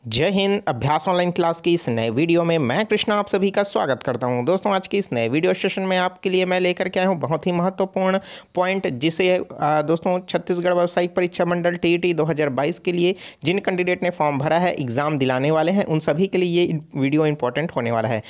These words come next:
क्योंकि हम इस वीडियो में बात करेंगे ओएमआर को किस तरीके से भरना है, व्यापम का ओएमआर किस तरीके से दिखता है, कहाँ पास क्या भरना है। एक बार मैं आपको, दोस्तों, थोड़ा सा ओवरव्यू ज़रूर देना चाहूँगा इस वीडियो में, तो वीडियो पर बने रहिए ताकि जो है आपको अच्छे से समझ आ जाए और एग्जाम हॉल में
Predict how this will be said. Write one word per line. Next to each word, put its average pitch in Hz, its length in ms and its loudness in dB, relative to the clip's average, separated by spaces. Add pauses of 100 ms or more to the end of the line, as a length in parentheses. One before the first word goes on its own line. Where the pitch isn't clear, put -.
(180)
क्योंकि 160 220 0
हम 151 160 0
इस - 200 -4
वीडियो 151 180 2
में 185 120 0
बात 175 220 0
करेंगे 175 480 0
ओएमआर 160 460 2
को 170 140 0
किस 160 240 -4
तरीके 139 280 0
से 170 140 0
भरना 127 300 0
है, 127 180 0
व्यापम 131 360 -2
का 170 100 0
ओएमआर 165 360 0
किस 170 220 -6
तरीके 170 260 -2
से 170 100 -6
दिखता 160 280 -2
है, 160 140 0
कहाँ 156 260 -4
पास 160 140 -2
क्या 160 180 0
भरना 156 240 0
है। 156 140 0 (280)
एक 151 140 0
बार 165 100 2
मैं 160 120 0
आपको, 156 280 0
दोस्तों, 160 360 0
थोड़ा 180 200 2
सा 175 160 0
ओवरव्यू 151 500 2
ज़रूर 127 380 2
देना 135 280 0
चाहूँगा 151 320 0
इस 180 180 -2
वीडियो 180 200 2
में, 190 160 0 (280)
तो 156 80 2
वीडियो 160 200 2
पर 190 140 0
बने 175 180 2
रहिए 190 220 4
ताकि 175 360 -2
जो 175 100 2
है 175 160 2
आपको 175 160 -4
अच्छे 175 220 -2
से 170 140 0
समझ 147 380 0
आ 143 120 2
जाए 165 200 0
और - 400 -2 (180)
एग्जाम 147 320 -2
हॉल 143 200 0
में 147 120 0